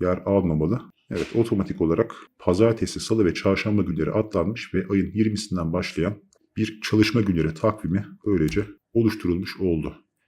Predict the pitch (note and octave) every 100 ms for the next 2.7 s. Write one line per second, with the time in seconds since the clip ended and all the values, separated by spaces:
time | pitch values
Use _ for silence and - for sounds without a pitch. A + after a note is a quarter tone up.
0 | _ - C#3+ A#2 G#2 - G#2 G2 F#2+ F#2
1 | F#2 - - G#2+ - G#2 G#2 G2+ G2 G#2
2 | G2+ G#2 G#2 F2+ D#2 F2 G#2